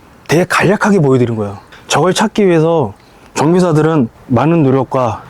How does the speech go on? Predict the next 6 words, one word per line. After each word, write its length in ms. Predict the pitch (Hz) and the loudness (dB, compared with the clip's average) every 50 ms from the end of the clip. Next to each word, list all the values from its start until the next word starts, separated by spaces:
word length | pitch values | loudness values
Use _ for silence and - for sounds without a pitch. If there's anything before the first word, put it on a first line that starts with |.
| - - | -10 -4
많은 280 | - - 151 165 185 | -2 -2 0 2 2
생각과 580 | 170 165 160 147 139 117 - - 123 117 - - - - - - | 2 2 2 0 0 -2 -2 -4 -4 -4 -4 -8 -14 -20 -6 -4
많은 300 | 117 123 147 180 196 170 | -2 0 0 0 2 2
노하우를 580 | 147 143 156 165 165 156 151 151 165 175 185 175 | 2 2 2 2 2 2 2 2 2 0 0 -4
사용을 360 | - - - 202 196 180 170 | -6 -4 -2 0 0 0 0
합니다. 340 | 175 190 202 185 160 123 117 | 2 0 0 0 -2 -4 -8